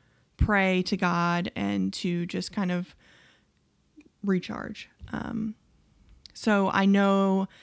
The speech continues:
that not everyone is in the same context, and not everyone has the same abilities to be in these spaces.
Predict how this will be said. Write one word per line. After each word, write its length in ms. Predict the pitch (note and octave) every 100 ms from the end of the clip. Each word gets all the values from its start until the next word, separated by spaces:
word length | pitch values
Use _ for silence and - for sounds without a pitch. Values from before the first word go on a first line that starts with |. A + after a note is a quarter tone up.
| - _ -
that 100 | F#3
not 200 | F#3 F#3+
everyone 360 | F#3+ G3 F#3 -
is 180 | G3+
in 60 | F#3+
the 60 | F#3
same 220 | F3+ F3
context, 520 | G3+ A3 C#4+ - -
and 80 | G#3+
not 160 | F#3 F3+
everyone 240 | F3+ F3+
has 240 | F#3 F#3 -
the 180 | F#3+
same 240 | F#3 F#3+ F3+
abilities 580 | F3 E3+ F#3 G#3+ A#3 -
to 280 | - F#3+ F3+ -
be 200 | F#3 F#3
in 180 | G3 G3+
these 200 | A3+ A#3
spaces. 560 | - B3 B3 C#4 C#4